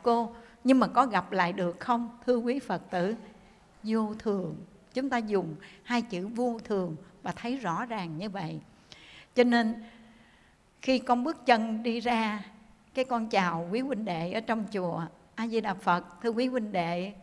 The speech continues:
con đi nha." Không hẹn ngày tái ngộ. Vì sao vậy?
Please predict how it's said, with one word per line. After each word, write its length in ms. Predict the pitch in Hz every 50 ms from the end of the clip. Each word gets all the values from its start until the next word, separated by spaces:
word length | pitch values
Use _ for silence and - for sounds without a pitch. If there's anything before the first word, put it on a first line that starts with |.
| - -
con 180 | - 220 214 220
đi 180 | 233 226 233
nha." 300 | 220 226 240 220 214 190 170 - - - - - - - - - - - -
Không 340 | - 269 269 262 262 233 202
hẹn 360 | 170 160 196 190 185 226 226
ngày 320 | 202 202 185 170 160 165 160 -
tái 180 | - 214 262
ngộ. 360 | 294 269 190 175 160 151 - - - - - - - - - - - - - - - - - - - - - - - -
Vì 120 | 240 240 233
sao 240 | 233 - 302 269 247
vậy? 200 | 247 196 190 190